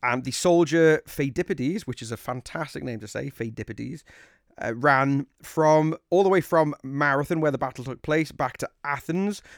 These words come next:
which is around about forty kilometers, so about twenty-five miles. He shouted, "Rejoice, we are victorious," and then, uh, historically collapsed and died. Um,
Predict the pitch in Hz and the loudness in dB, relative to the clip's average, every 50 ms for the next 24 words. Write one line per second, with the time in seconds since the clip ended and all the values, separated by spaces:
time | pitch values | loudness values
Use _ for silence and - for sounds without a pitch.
0 | - - 143 - 143 127 139 135 156 147 156 175 180 170 165 156 139 - - - | -8 -8 -6 -4 -2 -2 -2 0 2 4 4 4 4 2 2 2 0 0 -4 -12
1 | - - 180 185 214 220 - - 208 - - 180 147 117 107 117 - 147 147 - | -2 2 2 4 4 4 0 -2 -10 -6 -6 -4 -4 -4 -4 -6 -6 -8 -10 -8
2 | - - 151 151 - - - 175 175 165 - 170 - - - 156 156 160 156 156 | -8 -8 -8 -8 -6 -4 -4 -4 -4 -4 -8 -12 -6 -2 0 4 4 4 4 4
3 | 156 135 139 127 117 110 110 117 127 143 139 - _ - - _ _ _ - 113 | 2 0 -2 -2 -2 -2 -2 -2 -2 -4 -4 -6 _ -20 -20 _ _ _ -14 -10
4 | 104 - - 143 131 123 - 127 123 104 - 117 120 104 - 220 247 233 160 - | -6 0 2 4 2 4 2 0 0 0 0 -4 -4 2 6 8 8 8 6 2
5 | - - - 143 147 156 156 - 127 127 107 113 - - - - - 190 196 190 | -6 -6 -4 0 0 0 2 2 0 -2 -2 -4 -10 -8 -6 2 4 6 6 8
6 | 190 190 185 175 - - - - 131 131 131 127 123 127 131 - - - - - | 6 6 4 4 0 -2 -6 -4 -2 0 0 2 0 0 -2 -4 -10 -16 -16 -16
7 | - - - - - 120 139 131 - 156 143 139 135 120 131 - - - 147 147 | -16 -16 -16 -16 -14 -12 -12 -6 -2 2 2 2 0 -2 -6 -8 -2 2 2 2
8 | 143 - - - - _ _ - - - - 127 127 120 113 - - 117 107 98 | 2 0 -6 -18 -20 _ _ -20 -18 -8 -4 -2 -2 -2 -2 0 0 0 2 2
9 | 95 90 82 76 - _ _ - - - _ _ - - 113 113 120 123 123 120 | 0 -2 -4 -8 -14 _ _ -20 -20 -20 _ _ -8 -4 -2 0 0 0 -2 -4
10 | 120 - | -8 -12